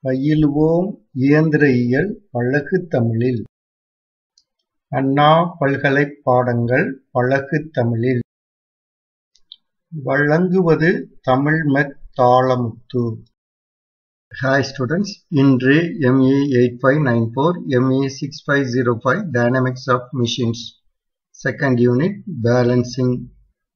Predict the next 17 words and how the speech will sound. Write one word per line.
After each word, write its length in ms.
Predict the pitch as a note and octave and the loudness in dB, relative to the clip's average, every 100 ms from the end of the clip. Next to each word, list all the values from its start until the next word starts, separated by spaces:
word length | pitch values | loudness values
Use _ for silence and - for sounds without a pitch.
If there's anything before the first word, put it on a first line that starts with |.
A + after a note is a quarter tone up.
| C3 | 0
module 460 | B2+ C3+ D3 E3 A#3+ - _ _ _ _ _ - | 2 2 2 -2 -4 -14 _ _ _ _ _ -2
two 140 | E3 D#3+ D#3 | 0 0 0
point 280 | C#3+ D3 C#3 - | 0 0 -4 -2
three 200 | C#3 C#3 B2 | 0 0 2
zero, 280 | B2+ C#3+ F#3 B3 F3 | 0 2 0 -4 -4
How 180 | C#3+ D3 E3+ C#3 C3 | 0 2 0 0 0
Radial 380 | C#3+ C3+ D3 E3 C3+ | 2 2 0 0 0
Engines 380 | B2+ A#2+ B2+ A#2+ A#2+ | 0 2 0 -2 0
Are 100 | C3 A#2+ A2+ | -2 0 -2
Balanced. 500 | A2+ A2 A2 - - A3+ C#3+ | -2 -2 -6 -10 -14 -4 0
Multi-cylinder 680 | C3+ D3+ D#3 D3 C#3+ D#3+ F3+ | 2 2 0 -2 2 2 2
inline 380 | C#3 C#3 C#3+ C#3+ C3 | 0 2 0 0 0
engines 360 | B2+ B2+ B2+ B2+ | 0 0 0 -2
எப்படி 180 | B2+ B2 A#2 | -2 0 4
balance 340 | B2+ B2 B2 - | 4 2 -2 -4
பண்றதுன்னு 380 | A2+ A#2 A#2+ A2 | -2 0 0 0
பார்த்தோம். 300 | A2 D3 | -2 -2